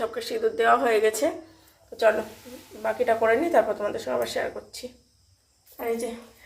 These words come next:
মায়ের জন্য আমার বর মালা গেঁথে রেখেছে, মাকে পরিয়ে দেবো।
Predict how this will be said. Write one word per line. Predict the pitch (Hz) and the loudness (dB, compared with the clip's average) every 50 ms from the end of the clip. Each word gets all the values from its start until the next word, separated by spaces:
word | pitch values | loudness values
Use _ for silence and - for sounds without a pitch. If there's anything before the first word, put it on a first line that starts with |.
| - - - _ _ - 294 247 | -20 -20 -20 _ _ -12 -8 -2
মায়ের | 240 240 233 233 220 226 | 0 2 2 2 2 0
জন্য | 247 233 233 240 240 | 0 0 0 0 0
আমার | 240 240 233 233 | 0 0 0 2
বর | 233 226 226 233 226 | 4 4 4 4 4
মালা | 226 226 226 226 226 | 4 4 4 4 2
গেঁথে | 226 226 226 262 240 | 2 -2 -2 -2 -2
রেখেছে, | 240 233 254 233 240 - 302 330 359 320 285 233 | -2 -2 -2 -2 0 0 0 0 -2 -4 -6 -8
মাকে | 220 208 220 226 226 | -8 -8 -8 -10 -8
পরিয়ে | 233 233 233 233 233 247 | -6 -4 -4 -2 0 2
দেবো। | 247 262 | 2 2